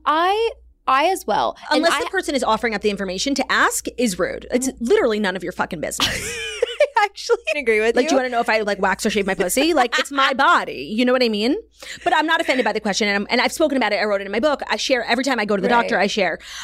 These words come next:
Speaker 2: Um, but it's not that crazy. So I get Botox, like, maybe
Speaker 1: Mm-hmm.
Speaker 2: two times a year,
Speaker 1: Mm-hmm.
Speaker 2: lip filler, very little,
Speaker 1: Mm-hmm.
Speaker 2: um, maybe once a year.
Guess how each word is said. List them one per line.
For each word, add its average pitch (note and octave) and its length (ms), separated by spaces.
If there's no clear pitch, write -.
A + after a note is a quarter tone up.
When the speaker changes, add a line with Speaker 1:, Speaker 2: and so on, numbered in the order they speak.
Speaker 2:
Um, G3+ 500
but E4+ 100
it's D4 100
not D#4+ 120
that G#3+ 120
crazy. - 300
So A3+ 100
I - 20
get A#3 140
Botox, A3+ 600
like, A3 120
maybe A3 240
Speaker 1:
Mm-hmm. A#3+ 100
Speaker 2:
two B3 60
times G#3+ 280
a G#3 40
year, F#3+ 520
Speaker 1:
Mm-hmm. G#3+ 320
Speaker 2:
lip G#3+ 160
filler, G3 640
very G#3 440
little, F3+ 600
Speaker 1:
Mm-hmm. A3 100
Speaker 2:
um, E3+ 520
maybe G3 200
once F#3+ 440
a C#4 40
year. C4 500